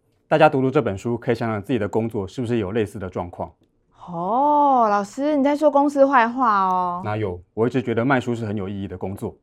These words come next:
Speaker 1: 不过，在《被压榨的一代》这本书里，清楚举出了目前中产阶级消失的真实状况。大家好像都被财务困境跟生活搞得很焦虑。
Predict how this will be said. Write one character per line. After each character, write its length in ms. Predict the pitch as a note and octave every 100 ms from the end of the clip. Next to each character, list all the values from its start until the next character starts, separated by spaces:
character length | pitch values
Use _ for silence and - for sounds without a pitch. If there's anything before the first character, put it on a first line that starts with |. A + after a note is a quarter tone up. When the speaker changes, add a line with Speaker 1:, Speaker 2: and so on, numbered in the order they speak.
| _ _ _ _
Speaker 1:
不 80 | B2+
过， 240 | D#3+ B2+
在 160 | E3 D#3
《被 160 | E3+ E3
压 120 | D#3
榨 160 | D3+
的 140 | B2 G#2
一 80 | A2+
代》 120 | A#2
这 100 | C3
本 180 | G#2 F2
书 220 | - G#2+
里， 180 | F#2+ - _ _ _ _
清 220 | - F#3+
楚 180 | C#3+ A2
举 140 | G2
出 160 | F#2 C3+
了 80 | A#2+
目 220 | D3 A#2+
前 280 | - G2 F#2+
中 200 | D3+ E3
产 180 | G2
阶 180 | F#2 B2
级 160 | G2+ G2+
消 200 | A2+ G#2
失 120 | -
的 80 | G2
真 160 | A#2+
实 160 | B2+ -
状 200 | - G2
况。 200 | A2 E2+ - _ _ _ _
大 140 | - C3+
家 100 | D3
好 140 | A2+
像 120 | B2+
都 140 | B2 B2
被 160 | B2+
财 180 | A2+ G#2+
务 120 | B2
困 160 | B2 B2+
境 160 | A#2+ B2
跟 100 | B2
生 220 | B2+ C3
活 180 | G2+ F#2+
搞 160 | F2
得 100 | F2+
很 140 | F2 E2+
焦 160 | G#2+
虑。 240 | A2+ G#2